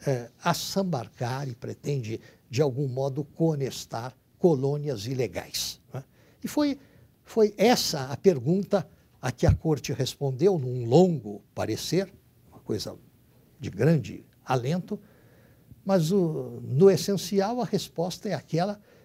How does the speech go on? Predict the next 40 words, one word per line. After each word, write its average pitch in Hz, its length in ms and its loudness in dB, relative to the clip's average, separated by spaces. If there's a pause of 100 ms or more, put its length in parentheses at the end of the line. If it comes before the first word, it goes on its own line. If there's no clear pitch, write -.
(140)
que 233 100 0
teria 190 320 4
sido - 500 -2
dada 160 280 -4
por - 180 -2
qualquer 156 400 -2
primeiranista 185 800 2
de 117 140 0
direito 110 540 -4 (320)
<laughs> 185 60 -2
ou 196 100 4
por 180 140 4 (240)
qualquer 143 420 0
pessoa 147 460 -2
de 110 120 -4
boa 110 260 -4
fé. - 260 -8 (460)
Ou - 60 -12
seja, 131 260 -2
o 160 40 4
muro 151 360 2
era 135 160 -4
gritantemente 131 1300 -2 (220)
ilegal. 131 580 -4 (920)
E 294 60 6
aí 311 160 10
alguns 277 340 4
diziam, 190 580 0
enfim, 196 240 -4
a 233 60 -2
imprensa 220 500 2
sempre 220 320 -2
explora 196 420 -2
esses - 260 -6
temas 202 300 -2
de 151 60 0
um 175 40 2
modo 185 200 -2
muito 196 180 -4
superficial. 139 880 -4